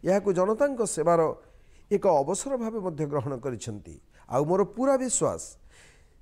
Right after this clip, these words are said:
ଯେ ଏହି ଘଟଣା ଫଳରେ ଆଗାମୀ ସମୟରେ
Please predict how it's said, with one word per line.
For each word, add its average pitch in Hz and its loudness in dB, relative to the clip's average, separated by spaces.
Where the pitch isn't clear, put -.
ଯେ 147 2
ଏହି 240 2
ଘଟଣା 214 0
ଫଳରେ 147 0
ଆଗାମୀ 196 2
ସମୟରେ 143 -4